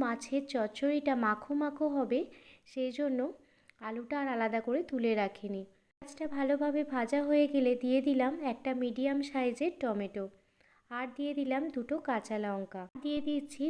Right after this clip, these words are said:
দু চামচ আদা বাটা। এখানে আদা আর কাঁচা লঙ্কা আমি মিক্সিতে পেস্ট করে নিয়েছিলাম, সেটাই দিয়ে দিচ্ছি।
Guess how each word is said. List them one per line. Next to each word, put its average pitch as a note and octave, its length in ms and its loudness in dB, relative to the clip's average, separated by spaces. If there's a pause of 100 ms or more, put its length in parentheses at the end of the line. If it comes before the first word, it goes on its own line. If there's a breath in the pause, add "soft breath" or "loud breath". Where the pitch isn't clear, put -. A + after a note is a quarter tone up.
(140)
দু B3+ 160 -2
চামচ C4 460 0 (480 loud breath)
আদা A3+ 240 2
বাটা। G3 360 -2 (320 loud breath)
এখানে C#4 280 -6 (220)
আদা A#3 300 -4
আর D4+ 160 0
কাঁচা C4 360 -4
লঙ্কা C4+ 440 0 (540 loud breath)
আমি A#3 260 -8 (520 loud breath)
মিক্সিতে B3+ 560 -4 (120)
পেস্ট A#3+ 340 -2
করে B3 260 -2
নিয়েছিলাম, A3+ 560 -2 (540 soft breath)
সেটাই A#3 400 -8
দিয়ে A#3+ 220 0
দিচ্ছি। G3 460 -4